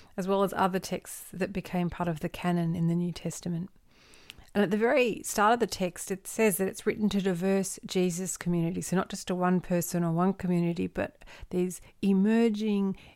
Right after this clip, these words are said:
embryonic, scattered church communities. And here in the opening of the letter, the author, whether it's Peter or someone writing in Peter's name, we don't know,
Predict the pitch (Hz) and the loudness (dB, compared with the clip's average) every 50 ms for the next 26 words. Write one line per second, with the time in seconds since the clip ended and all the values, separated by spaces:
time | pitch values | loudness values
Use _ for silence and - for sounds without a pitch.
0 | _ _ - 226 226 226 208 208 208 196 196 196 190 185 - - - - - - | _ _ 0 2 4 4 4 4 6 6 6 4 4 0 -2 -6 -10 -8 -4 -2
1 | 180 185 185 185 180 185 - - - 180 - - - - 180 175 175 170 170 170 | 0 0 0 0 -2 -4 -6 -6 -6 -6 -6 -8 -6 -2 0 0 2 2 2 0
2 | 165 165 170 175 175 - - - - - _ _ _ - - - - - - - | 0 -2 -4 -8 -10 -12 -16 -20 -20 -20 _ _ _ -20 -20 -20 -20 -20 -20 -20
3 | - - _ _ _ _ _ _ _ _ _ _ _ - - - 185 190 196 220 | -20 -20 _ _ _ _ _ _ _ _ _ _ _ -16 -6 -2 0 2 4 4
4 | 262 269 294 302 311 277 - - 185 185 - 196 208 214 214 - 185 185 175 - | 2 2 0 0 -2 -2 0 2 2 2 2 2 2 2 2 2 0 -2 -2 -2
5 | - 185 175 185 185 185 185 185 175 196 - - 196 196 190 175 - - 175 180 | -4 -4 -2 -4 -4 -4 -4 -2 -2 -2 0 2 2 2 2 2 0 -4 -2 0
6 | 220 262 254 - _ _ _ _ _ _ _ _ _ _ _ _ _ _ _ - | 0 0 -2 -4 _ _ _ _ _ _ _ _ _ _ _ _ _ _ _ -20
7 | - _ _ _ _ _ _ _ _ _ _ - 185 185 180 180 - - - - | -20 _ _ _ _ _ _ _ _ _ _ -4 -2 -2 -2 -2 -4 -8 -8 -4
8 | 185 185 185 202 202 190 180 - 190 185 180 180 180 180 180 185 185 185 180 175 | -2 0 2 2 2 0 0 0 0 0 2 2 2 2 2 2 2 0 0 0
9 | 180 180 180 175 175 170 165 170 175 185 190 208 214 185 160 170 - - 170 160 | 0 0 0 0 2 2 2 2 0 -2 -2 -4 -4 -4 -4 -4 -4 -4 -4 -4
10 | 165 170 180 190 | -4 -4 -6 -8